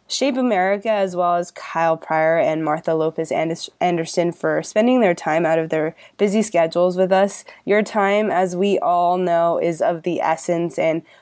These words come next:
we couldn't be any more grateful for all of the knowledge you have given us today. Um, be sure to check out the resources on the podcast page. Um, both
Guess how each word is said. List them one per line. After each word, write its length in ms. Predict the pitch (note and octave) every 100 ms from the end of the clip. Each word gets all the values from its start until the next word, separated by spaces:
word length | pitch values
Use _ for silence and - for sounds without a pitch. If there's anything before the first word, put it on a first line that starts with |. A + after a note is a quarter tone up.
| _
we 160 | G#3+ A3
couldn't 260 | A#3+ A3+
be 140 | G3+ F#3+
any 140 | F#3+
more 300 | F3+ F3 E3+
grateful 440 | E3 E3+ E3+ F3+
for 320 | E3+ - E3 D#3+
all 220 | E3+ F#3+
of 80 | F#3
the 100 | F#3
knowledge 520 | E3 D#3+ E3 E3 -
you 40 |
have 180 | D#3+ D#3
given 280 | E3+ D#3+ E3
us 220 | D#3 -
today. 540 | - E3 D#3 D3+ D#3 - - - - -
Um, 240 | E3 D#3+
be 180 | E3+ A3
sure 240 | - A#3
to 140 | A#3+ A#3
check 260 | A3+ A3
out 240 | G#3 G#3+ G#3+
the 100 | F3
resources 760 | F#3 G3+ - G#3+ G#3+ A#3 G#3+
on 160 | G3+ G3
the 80 | F#3
podcast 920 | - - E3+ F3+ - F#3 F#3 F#3 -
page. 580 | G3 F3+ F#3 G#3 F#3 - - -
Um, 500 | E3+ F3 F3 E3+ D3+ - - - _ _ _ _ _ -
both 400 | G#3 G#3 G#3+